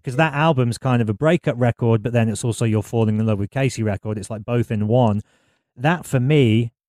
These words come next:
I think is the best album you guys have ever put out. I think it's so honest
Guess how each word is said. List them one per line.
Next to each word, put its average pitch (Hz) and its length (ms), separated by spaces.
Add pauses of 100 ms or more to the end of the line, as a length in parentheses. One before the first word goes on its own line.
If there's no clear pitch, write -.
I 123 80
think 127 180
is 113 120
the 110 80
best 117 300
album 117 300
you 113 100
guys 113 240
have 110 140
ever 107 160
put 110 200
out. 113 240
I 107 80
think 120 240
it's - 160
so 131 340
honest 127 540